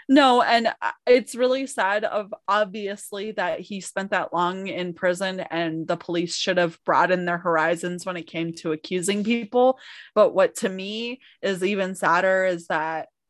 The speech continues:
this mom and her son were murdered and we don't know who did it. And they're just out there living their life. And instead of catching that person and making them pay for what they did, we had this other innocent man sitting in prison for that long.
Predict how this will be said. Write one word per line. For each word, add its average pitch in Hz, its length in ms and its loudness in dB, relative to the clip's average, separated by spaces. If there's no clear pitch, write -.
this 180 400 -4
mom 175 320 -2
and 185 160 -8
her 185 140 -6
son 175 280 -4
were 180 140 -4
murdered 175 680 -4
and 131 400 -10
we 165 80 0
don't 160 200 -2
know 156 120 0
who 175 140 -4
did 160 220 2
it. 196 320 4
And 180 180 -2
they're 180 140 -4
just 196 240 -6
out 170 180 0
there 190 160 2
living 202 280 -2
their 190 140 -4
life. 208 560 2
And 165 380 -6
instead 196 440 2
of 175 300 0
catching 202 680 0
that 175 340 2
person 196 600 -2
and 175 460 -6
making 180 460 -4
them 170 260 -2
pay 170 260 -4
for 196 180 -2
what 180 160 0
they 165 120 2
did, 160 360 0
we 190 200 -2
had 170 280 0
this 160 260 -4
other 170 420 0
innocent 190 500 -2
man 170 300 -2
sitting 180 300 -2
in 160 120 -4
prison 190 380 -2
for 226 120 -2
that 226 200 2
long. 233 320 0